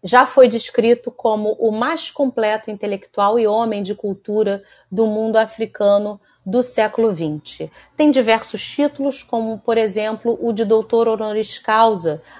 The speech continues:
da Universidade do Estado do Rio de Janeiro, da Universidade Federal da Bahia, da Universidade de Brasília,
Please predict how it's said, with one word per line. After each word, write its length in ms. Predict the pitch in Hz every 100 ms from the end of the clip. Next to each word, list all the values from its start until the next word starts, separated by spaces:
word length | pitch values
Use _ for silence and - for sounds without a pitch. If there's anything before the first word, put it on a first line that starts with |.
| -
da 140 | 208
Universidade 840 | 214 220 214 - 208 180 202 240 240
do 80 | 240
Estado 400 | - 226 214 208
do 100 | 202
Rio 180 | 214
de 120 | 185 196
Janeiro, 560 | 202 180 175 175 175 _ - _ -
da 240 | 156 233
Universidade 760 | 285 285 277 277 254 233 226 -
Federal 400 | 233 214 214 202
da 100 | 202
Bahia, 560 | 196 190 185 180 180 - _ _ -
da 260 | 165 208
Universidade 840 | 233 254 233 233 - 196 185 180 180
de 160 | 170
Brasília, 680 | 240 285 262 220 220 214